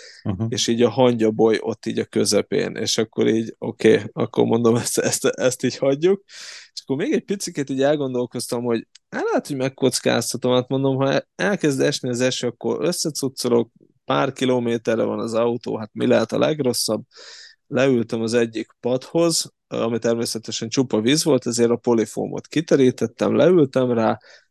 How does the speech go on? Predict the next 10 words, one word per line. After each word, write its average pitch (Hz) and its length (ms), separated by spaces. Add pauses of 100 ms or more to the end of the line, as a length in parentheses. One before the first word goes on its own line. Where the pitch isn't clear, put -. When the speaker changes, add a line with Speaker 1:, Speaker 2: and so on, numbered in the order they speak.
Speaker 2:
megettem 113 640
a 104 280 (160)
vacs-, 127 320
amit 110 280
vacsorára 110 640
szántam, 147 720 (540)
és, 113 440
ö, 113 300 (320)
így, 117 400
ö, 110 280